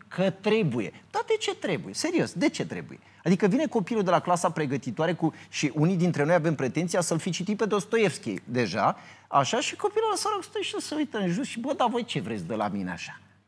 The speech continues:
"Păi noi vrem să fie olimpic, dar repede." "De ce?" "Păi ca să-mi iau gradația de merit." Și să se laude părintele cu certificatele, nu știu pe unde. Dar ce vină are copilul ăsta? De, de ce-l punem noi în situația asta? Și mai e un lucru.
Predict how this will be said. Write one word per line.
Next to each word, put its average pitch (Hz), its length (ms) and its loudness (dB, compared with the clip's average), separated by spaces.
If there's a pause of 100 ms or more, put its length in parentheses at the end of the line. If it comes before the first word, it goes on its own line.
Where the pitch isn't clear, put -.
(460)
"Păi 190 140 6
noi 208 140 8
vrem 247 140 6
să 247 160 4
fie 262 140 0
olimpic, 254 420 6 (200)
dar 170 200 8
repede." 214 320 2 (320)
"De 170 220 0
ce?" 151 180 0
"Păi 202 160 -2
ca 285 160 8
să-mi 254 160 4
iau 262 100 8
gradația 220 420 6
de 175 100 0
merit." 131 340 0 (160)
Și - 180 2
să 180 120 4
se 190 140 4
laude 190 300 8
părintele 151 460 2
cu - 120 -8
certificatele, 139 800 0
nu 127 100 -2
știu 127 160 -6
pe 120 120 -4
unde. 110 260 -2 (540)
Dar 208 120 2
ce - 120 -4
vină 180 200 0
are 101 160 0
copilul 92 340 -6
ăsta? 104 120 -6
De, 175 200 2
de 139 120 0
ce-l 127 180 -2
punem 139 240 -2
noi 120 100 0
în 117 60 -2
situația 117 440 -2
asta? - 260 -2 (200)
Și - 140 -4
mai 220 140 4
e - 20 4
un 254 140 2
lucru. - 300 2